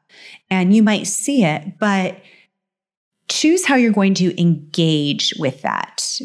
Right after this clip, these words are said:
beyond the business part of it. Do you know what I mean? So if you've got an unhappy customer, how worked up are you gonna get about it? What level are you gonna go to beyond just the business part of it? Do you really need to go there?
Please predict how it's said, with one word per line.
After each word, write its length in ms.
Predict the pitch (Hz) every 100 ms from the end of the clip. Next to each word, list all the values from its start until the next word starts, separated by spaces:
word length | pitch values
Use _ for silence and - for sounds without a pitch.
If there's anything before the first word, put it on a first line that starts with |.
| 165
beyond 440 | 170 156 151 156
the 80 | 151
business 960 | - 160 156 170 147 160 - - - _ _ _ -
part 300 | - 151 135
of 100 | -
it. 380 | 82 - - - _ _
Do 80 | 185
you 40 |
know 140 | 180 175
what 100 | 170
I 80 |
mean? 260 | 170 165 160
So 200 | - 160
if 220 | 156 156
you've 160 | 165 -
got 200 | 180 180
an 120 | 151
unhappy 420 | 147 151 143 -
customer, 680 | 147 - 135 - 147 147 139 - - -
how 200 | 190 190
worked 300 | 190 185 180
up 180 | 165
are 60 | -
you 180 | 147 151
gonna 220 | 151 139
get 180 | 139 120
about 320 | - 62 -
it? 120 | - _ _
What 320 | 180 196 214
level 240 | 170 170
are 100 | 165
you 80 | 156
gonna 160 | 151 143
go 240 | 139 135
to 400 | 143 - 127 147 - - 180
beyond 500 | 175 165 160 143 147
just 300 | 156 151 -
the 60 |
business 800 | - - 160 143 156 139 - - -
part 280 | - 147
of 100 | 120
it? 260 | 110 - - - - - _
Do 100 | 185
you 160 | 175 175
really 260 | 160 151
need 160 | 147 131
to 120 | -
go 180 | - 123
there? 320 | - 71 -